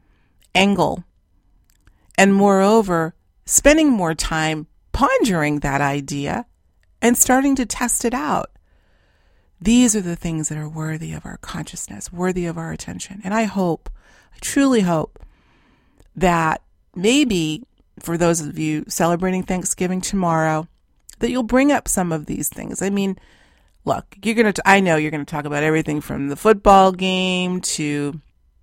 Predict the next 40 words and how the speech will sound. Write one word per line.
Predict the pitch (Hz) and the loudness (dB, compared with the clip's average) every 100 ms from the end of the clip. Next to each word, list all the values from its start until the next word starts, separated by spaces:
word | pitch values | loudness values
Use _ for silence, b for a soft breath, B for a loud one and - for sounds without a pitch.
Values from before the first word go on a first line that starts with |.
| _ _ _ _ _ - | _ _ _ _ _ -14
the | - | -10
kids | 160 175 156 - | -4 0 0 -2
in | 151 | -8
school | - - - 214 202 202 196 | -6 -8 4 6 8 6 4
to | 185 - - | 0 -8 -6
Uncle | 170 - - | -8 -6 -10
Joe | 151 - 185 185 185 180 175 151 | -6 4 6 8 8 8 6 2
and | 139 143 - - | -2 -6 -10 -6
Uncle | 170 180 - | -2 -2 -2
Joe's | 170 180 180 175 | 0 2 2 2
stories, | - - 175 170 165 170 175 | 0 2 4 6 4 0 -4
and | 165 | 2
those | 185 220 - | 8 8 8
are | - | 6
all | 165 160 | 8 6
great. | 156 143 - | 4 -2 -2
That's | 160 - | -6 -6
part | 175 170 | -4 -2
of | 165 | -4
the | 160 | -8
tradition. | - 165 165 - - B B B B B B B _ | -8 -6 -6 -8 -12 B B B B B B B _
But | 247 | 6
I | |
have | 302 311 | 6 6
a | |
little | 285 233 _ _ - | 0 -2 _ _ -6
challenge | - 226 208 170 156 | -2 0 0 -2 -6
for | - - - | -8 -10 -10
you. | - - 190 _ _ _ - | -10 -10 -12 _ _ _ -16
Maybe | - 587 427 | -14 -14 0
bring | 240 240 240 | 2 2 2
some | - 208 | 0 -2
of | 185 | -4
these | 190 214 - | -4 -4 -4
things | - 143 147 - - | -8 -8 -6 -6 -6
up | - - | -6 -6
that | - | -8
we | 170 170 | -6 -6
talked | - 226 - | -8 -10 -10
about | 160 151 139 139 - | -8 -6 -6 -8 -10